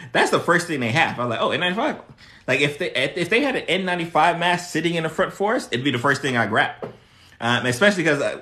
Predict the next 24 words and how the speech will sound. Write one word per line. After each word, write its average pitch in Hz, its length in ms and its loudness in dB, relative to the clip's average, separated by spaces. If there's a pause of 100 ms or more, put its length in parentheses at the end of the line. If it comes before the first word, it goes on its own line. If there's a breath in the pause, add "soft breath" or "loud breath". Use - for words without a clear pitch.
(120)
especially 214 420 0
in 160 160 0
the 131 200 4
more, 170 520 2 (200)
more 202 500 2
of 147 340 0
the 120 160 0
rehab 175 560 0
setting, 180 380 -4 (420 loud breath)
um, 127 240 2
I 131 100 2
have 147 320 2
more 139 220 -2
covid 143 380 2
patients. - 500 -8 (500 loud breath)
In 117 80 -2
acute 123 320 2
care 180 220 4
setting, 143 680 -2
'cause 151 140 -2
I 170 80 4
only 175 220 0
do 143 120 -4
that 131 320 0